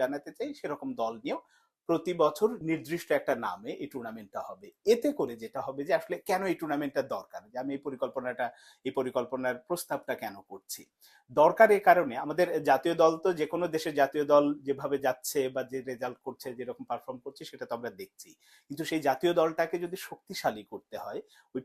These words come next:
পাইপলাইনটা যদি মজবুত করতে হয়, তাহলে অবশ্যই বয়সভিত্তিক ফুটবলে আলাদাভাবে নজর দেয়া দরকার। হ্যাঁ, একদিকে যেমন এই যে বয়সভিত্তিক লোকাল যে ফুটবল টুর্নামেন্টগুলো চলছে, সেটা তো চলছেই, সঙ্গে এরকম একটা ইন্টারন্যাশনাল টুর্নামেন্ট হলে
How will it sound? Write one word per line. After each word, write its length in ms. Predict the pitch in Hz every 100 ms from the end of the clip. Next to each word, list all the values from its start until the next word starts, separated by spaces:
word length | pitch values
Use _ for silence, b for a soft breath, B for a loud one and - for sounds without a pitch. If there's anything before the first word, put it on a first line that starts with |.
| -
পাইপলাইনটা 500 | 143 151 160 160 156
যদি 120 | 156 151 139
মজবুত 340 | 139 131 151 -
করতে 200 | 117 -
হয়, 120 | 151 -
তাহলে 220 | 135 156 170 123
অবশ্যই 340 | 131 - 220 143
বয়সভিত্তিক 480 | 120 110 147 - -
ফুটবলে 360 | 127 110 117 180 104
আলাদাভাবে 460 | 110 117 123 160 277 _ _ - 131
নজর 260 | 147 147 135 107
দেয়া 180 | 92 -
দরকার। 240 | - - - _ b -
হ্যাঁ, 160 | 139 - 135
একদিকে 340 | 139 143 147 156
যেমন 160 | 156 156 147
এই 40 |
যে 40 | 143
বয়সভিত্তিক 440 | 139 135 143 143 139 131
লোকাল 200 | 131 147 143
যে 60 | 143
ফুটবল 240 | 139 135 135
টুর্নামেন্টগুলো 500 | 135 135 135 135 139 143
চলছে, 220 | 143 - 175
সেটা 160 | - 180
তো 60 | 190 -
চলছেই, 280 | 139 - 110 -
সঙ্গে 300 | 202 202 143 - b b -
এরকম 200 | 165 180 175
একটা 120 | 190 160
ইন্টারন্যাশনাল 440 | 151 151 156 208 -
টুর্নামেন্ট 360 | 170 175 180 -
হলে 180 | 190 202